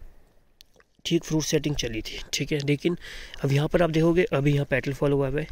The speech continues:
ठीक है, सेकंड का और थर्ड का यहाँ ये सिचुएशन है, ठीक है। हर ब्रांच में डिफरेंट होता है, ऐसा नहीं है कि पूरा प्लांट आपका एक उससे चलता है,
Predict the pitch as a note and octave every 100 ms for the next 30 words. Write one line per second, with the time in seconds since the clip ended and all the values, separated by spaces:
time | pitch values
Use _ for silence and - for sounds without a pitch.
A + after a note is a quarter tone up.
0 | - - C#3+ C#3 E3 C#3+ D3 C3+ - C3+
1 | A#2+ C3 C3 B2+ A#2 A#2+ B2 A2+ - -
2 | - _ - - - - - - - -
3 | - D#3 E3+ E3+ E3+ E3 E3+ D3+ C#3 D#3
4 | D#3 D3+ D#3 D#3+ C#3+ C3+ D3+ D3 D3+ D3+
5 | - D3 C#3+ C#3 C#3 C3 D3 C3+ - C#3+
6 | B2+ - C#3 B2 B2 B2+ C#3+